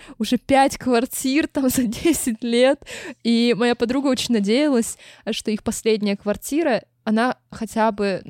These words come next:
на лет семь-десять, вот она будет с ними. Но мама увидела новую с окном в ванной и такая:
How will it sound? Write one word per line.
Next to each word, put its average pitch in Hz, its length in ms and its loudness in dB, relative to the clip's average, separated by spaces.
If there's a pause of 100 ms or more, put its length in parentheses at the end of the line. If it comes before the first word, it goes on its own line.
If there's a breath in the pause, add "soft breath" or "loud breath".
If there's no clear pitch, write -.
(300)
на - 340 -4
лет 226 200 0
семь-десять, 202 1200 2
вот 190 160 -4
она 208 140 0
будет 202 260 -2
с - 140 -8
ними. 196 420 0 (380 loud breath)
Но 202 160 -2
мама 220 320 2
увидела 208 480 0
новую 226 480 2
с - 120 -10
окном 214 540 -2
в - 20 -6
ванной 214 420 0
и 185 40 -4
такая: 175 320 -4